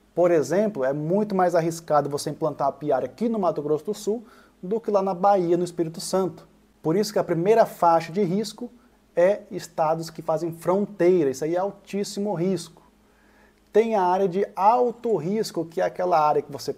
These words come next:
sabe que tem um pasto apícola bom, mas você não conhece as pessoas ao redor daquele pasto apícola, a vizinhança, o proprietário, você não tem contato com eles.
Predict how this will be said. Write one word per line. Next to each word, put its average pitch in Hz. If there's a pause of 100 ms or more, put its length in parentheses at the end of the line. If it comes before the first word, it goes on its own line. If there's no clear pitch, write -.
(240)
sabe 170
que -
tem 175
um 160
pasto 147
apícola 156
bom, 175 (420)
mas 160
você 165
não 196
conhece 185
as 170
pessoas 165
ao 165
redor 160
daquele 165
pasto 156
apícola, 165
a -
vizinhança, 170
o -
proprietário, 151
você 160
não 170
tem 175
contato 170
com 160
eles. 147